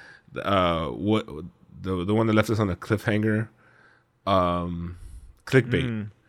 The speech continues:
Speaker 1: Remember how they were
Speaker 2: Clickbait.
Speaker 1: about to go, they were about to go to the fucking van,
Speaker 2: Yeah.
Speaker 1: and they're like, "Ah," and then basically they pulled that on this, on this episode. The, the incident was about to happen. The plane was going down. They cut
Speaker 2: Yeah.
Speaker 1: to a flashback, and then they,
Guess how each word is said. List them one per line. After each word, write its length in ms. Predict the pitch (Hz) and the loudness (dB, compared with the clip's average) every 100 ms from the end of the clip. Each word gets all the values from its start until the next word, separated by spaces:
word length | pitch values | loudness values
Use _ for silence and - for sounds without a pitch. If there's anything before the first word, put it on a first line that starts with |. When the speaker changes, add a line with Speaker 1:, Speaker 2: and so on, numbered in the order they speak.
| _ - - - - | _ -20 -20 -20 0
Speaker 1:
Remember 220 | 113 127 | 6 8
how 100 | 123 | 8
they 100 | 123 | 8
were 80 | 107 | 8
Speaker 2:
Clickbait. 20 | |
Speaker 1:
about 160 | 113 - | 6 4
to 80 | |
go, 180 | 113 120 | 6 6
they 120 | 113 | 8
were 100 | 113 | 8
about 220 | 110 110 107 | 8 6 4
to 100 | 113 | 6
go 120 | 117 | 6
to 80 | 113 | 6
the 120 | 110 | 4
fucking 400 | 123 117 120 113 | 6 4 4 6
van, 340 | 120 120 120 | 10 10 10
Speaker 2:
Yeah. 60 | 117 | 8
Speaker 1:
and 80 | 107 | 6
they're 80 | 110 | 6
like, 160 | 110 | 6
"Ah," 260 | 160 175 - _ - | 6 4 2 _ -6
and 120 | 120 | 2
then 260 | 117 110 104 - - _ 87 | 4 4 0 -8 -20 _ 6
basically 460 | 110 131 151 147 | 6 8 4 6
they 140 | 127 113 | 8 8
pulled 280 | - 110 104 | 6 2 6
that 300 | 95 92 - - - - | 4 2 -2 -16 -16 -2
on 220 | 101 98 | 2 4
this, 360 | 90 85 - - | 4 2 0 -2
on 120 | 92 | 0
this 160 | 90 90 | 2 0
episode. 500 | 90 92 90 90 - - - - | 0 -2 0 0 -4 -16 -20 -8
The, 140 | 101 - _ - 58 - - _ _ _ _ - | -8 -8 _ -20 -20 -20 -20 _ _ _ _ -4
the 160 | 107 | 4
incident 320 | 123 131 139 123 | 4 6 6 6
was 80 | 110 | 8
about 160 | 113 | 6
to 60 | 117 | 4
happen. 320 | - 104 110 | 4 4 6
The 60 | 107 | 2
plane 280 | - 113 110 | 4 4 6
was 100 | 110 | 4
going 200 | 110 104 | 4 6
down. 200 | 101 104 | 4 4
They 100 | 101 | 0
cut 220 | - - | 2 6
Speaker 2:
Yeah. 140 | 147 113 | 6 6
Speaker 1:
to 400 | - 101 95 92 | 0 2 2 0
a 60 | 95 | -4
flashback, 760 | - 107 107 - 101 95 98 - | 4 6 6 4 2 2 0 -2
and 160 | 101 | 2
then 120 | 98 | 2
they, 220 | 95 92 | 4 0